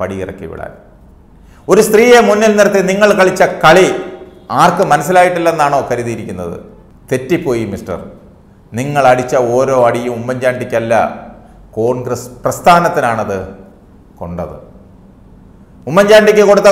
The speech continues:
കൂട്ടത്തിൽ ഘടകകക്ഷികളിൽ മൂന്നാമനായ കെ എം മാണിയോട് നിങ്ങൾ എന്താണ് ചെയ്തതെന്ന് ഓർമ്മയുണ്ടോ? ഇല്ലെങ്കിലൊന്ന് ഓർമ്മിപ്പിക്കാം. രണ്ടായിരത്തി പതിനാല് ഒക്ടോബർ മുപ്പത്തൊന്നിന് രാത്രി എട്ട് മുപ്പതിന് ഒരു ചാനൽ ചർച്ചയിൽ ഒരു വിദ്വാൻ അറിയാതെ പറഞ്ഞതാണ്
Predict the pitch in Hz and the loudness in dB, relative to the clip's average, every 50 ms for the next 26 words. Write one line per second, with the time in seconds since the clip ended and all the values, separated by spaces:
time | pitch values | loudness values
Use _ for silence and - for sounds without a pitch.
0 | 190 180 196 196 185 202 202 202 196 - 185 196 208 208 208 190 208 202 202 196 | 4 4 2 2 2 2 4 4 4 6 6 6 6 6 4 2 2 2 2 2
1 | 196 202 196 190 170 165 180 190 202 202 202 196 185 185 185 185 175 175 - 208 | 2 0 0 0 0 0 2 4 4 4 4 4 4 2 4 2 2 2 2 2
2 | 175 196 202 196 190 185 180 185 185 180 175 170 170 175 170 170 165 160 156 160 | 4 4 4 4 2 2 2 2 0 0 0 0 -2 0 -2 -2 -2 -2 0 0
3 | 156 156 151 - 156 139 135 135 135 135 135 131 135 127 117 104 101 - - - | 0 0 0 -4 -6 -6 -4 -4 -4 -6 -6 -6 -6 -6 -6 -6 -8 -12 -16 -18
4 | - - 98 113 120 127 127 113 101 98 92 87 85 - - - - - - - | -14 -8 -6 -6 -6 -6 -8 -10 -10 -10 -8 -10 -10 -10 -12 -16 -20 -20 -20 -20
5 | - - - - - - - - _ _ - - - - - - - - - - | -20 -20 -20 -20 -20 -20 -20 -20 _ _ -20 -20 -20 -20 -20 -20 -20 -20 -20 -18
6 | - 101 104 113 117 107 104 98 95 98 95 95 101 - 107 101 95 - - - | -14 -12 -10 -10 -8 -8 -8 -8 -6 -6 -6 -6 -6 -6 -6 -8 -10 -12 -12 -14
7 | - - - - - - - - - - - - - - - - - - _ - | -16 -16 -20 -20 -20 -20 -20 -20 -20 -20 -20 -20 -20 -20 -20 -20 -20 -20 _ -20
8 | - - - - - - - - - - - - 120 147 180 208 214 220 208 214 | -20 -20 -20 -20 -20 -20 -20 -20 -20 -14 -6 -2 0 4 6 6 6 6 6 4
9 | 208 190 190 190 196 190 202 202 202 190 170 - - 214 208 202 208 202 190 185 | 4 6 6 6 6 6 6 6 6 6 6 4 6 6 6 8 8 6 6 4
10 | 170 - 196 190 190 190 190 190 185 175 160 165 165 180 175 185 185 170 165 165 | 2 2 2 2 2 2 0 0 -2 0 2 4 4 4 2 0 -2 0 -2 -2
11 | 165 - 202 180 175 180 180 175 170 165 170 165 147 165 156 156 175 185 185 - | -2 -2 -4 -4 -2 -2 0 0 0 0 -2 -4 0 2 2 4 2 2 -2 -2
12 | - 180 - - 180 165 156 147 147 143 147 147 147 143 139 135 165 160 143 139 | 0 0 0 0 -2 -4 -4 -2 -4 -4 -4 -4 -6 -4 0 2 2 2 2 2
13 | 143 151 165 175 175 175 160 151 147 143 143 143 139 135 127 127 120 107 | 0 2 2 2 4 4 2 0 -2 -2 -2 -4 -2 0 0 0 -2 -4